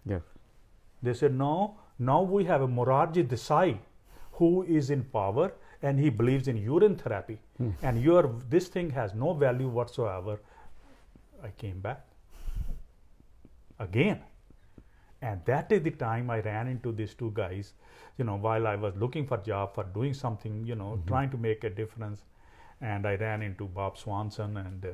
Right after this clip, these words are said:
Speaker 2: Steve Jobs, you
Speaker 1: That
Speaker 2: know.
Speaker 1: must have been really interesting.
Speaker 2: And that was unbelievable,
Speaker 1: <laughs>
Speaker 2: unbelievable,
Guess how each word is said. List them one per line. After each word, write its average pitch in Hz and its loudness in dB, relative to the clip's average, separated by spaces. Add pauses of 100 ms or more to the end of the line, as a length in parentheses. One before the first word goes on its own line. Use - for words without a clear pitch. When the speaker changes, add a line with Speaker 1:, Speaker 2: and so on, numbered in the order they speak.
(260)
Speaker 2:
Steve 98 -8
Jobs, 92 -12 (600)
you 104 -12
Speaker 1:
That 123 0
Speaker 2:
know. 127 0
Speaker 1:
must 120 -4
have 110 2
been 113 4 (100)
really 117 4
interesting. 113 -2
Speaker 2:
And 98 -2
that 185 4 (100)
was 113 0 (320)
unbelievable, 113 2 (140)
Speaker 1:
<laughs> 175 0
Speaker 2:
unbelievable, 107 -6